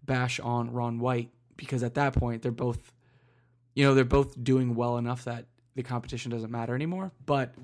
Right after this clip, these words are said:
you know, when they were younger and they were still trying to make it, um,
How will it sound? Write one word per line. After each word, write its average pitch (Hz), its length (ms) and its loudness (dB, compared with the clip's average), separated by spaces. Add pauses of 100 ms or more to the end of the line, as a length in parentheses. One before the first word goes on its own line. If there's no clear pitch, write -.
you 139 120 -2
know, 120 120 0
when 127 220 -4
they 120 80 0
were 117 80 -2
younger 139 260 0
and 123 80 -2
they 120 60 -6
were 120 60 -8
still 120 180 -10
trying 117 160 -8
to 117 60 -8
make 131 240 -4
it, 123 200 -12 (580)
um, 117 500 -2